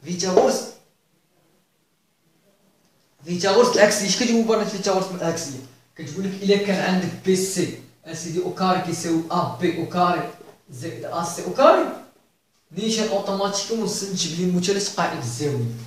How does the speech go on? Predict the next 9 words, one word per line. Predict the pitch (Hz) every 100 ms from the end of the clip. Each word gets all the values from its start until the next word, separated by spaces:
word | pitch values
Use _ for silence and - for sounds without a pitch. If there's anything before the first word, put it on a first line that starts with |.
| - - _ _ _ _ -
ألوغ | 170 185
خاصنا | 180 170 180 175 - -
نحسبوه. | - - 185 117 - -
شنو | - 220 208
نقول؟ | 156 139 120 - - 135 127 120
هو | 147 156 - - - _ _ _ _ _
أ | 185 185 -
بي |
أو | 170